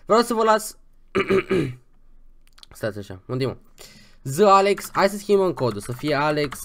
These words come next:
Alvarez, ok? Deci ăsta va fi codul meu, Alex Alvarez. Fiți atenți, Alex Alvarez, am băgat bine. Update code, merge?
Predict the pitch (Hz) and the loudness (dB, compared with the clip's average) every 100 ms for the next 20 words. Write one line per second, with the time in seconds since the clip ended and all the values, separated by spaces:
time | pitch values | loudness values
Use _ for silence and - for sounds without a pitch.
0 | - 131 131 123 123 92 90 123 123 185 | -6 -4 -2 -2 -2 -4 -10 -8 -4 -2
1 | 185 - - - 170 202 240 220 208 180 | -4 -12 -14 -4 -2 2 4 4 2 -4
2 | 208 190 185 170 180 180 185 165 170 120 | -2 0 0 0 0 -2 -4 -2 0 0
3 | 117 - - - - - - 127 107 - | -4 -10 -20 -20 -20 -14 -6 -4 -6 -10
4 | - - - 127 131 131 127 123 127 123 | -20 -20 -8 -4 -2 -2 -2 -2 -4 -6
5 | 123 - - 123 123 123 123 120 120 123 | -10 -16 -10 -6 -6 -4 -4 -4 -4 -4
6 | 135 131 120 127 - - - - 127 135 | -4 -6 -6 -8 -12 -20 -8 -4 -2 -2
7 | 131 170 151 156 156 208 | -2 -4 -2 -2 0 -2